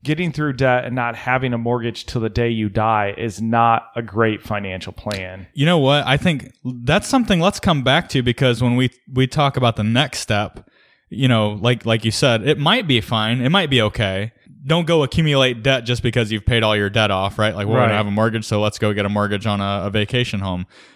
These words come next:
Speaker 2: We're not saying that that's wrong, but I think what we have to look at, and we'll come back to this, is let's check some other boxes before we do that.
Speaker 1: Sure.
Speaker 2: So,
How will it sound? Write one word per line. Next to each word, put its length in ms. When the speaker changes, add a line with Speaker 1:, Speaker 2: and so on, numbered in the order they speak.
Speaker 2:
We're 100
not 160
saying 240
that 160
that's 240
wrong, 380
but 160
I 100
think 460
what 220
we 100
have 220
to 80
look 260
at, 300
and 180
we'll 120
come 200
back 220
to 60
this, 180
is 100
let's 160
check 220
some 120
other 140
boxes 420
before 300
we 100
do 180
that. 260
Speaker 1:
Sure. 280
Speaker 2:
So, 540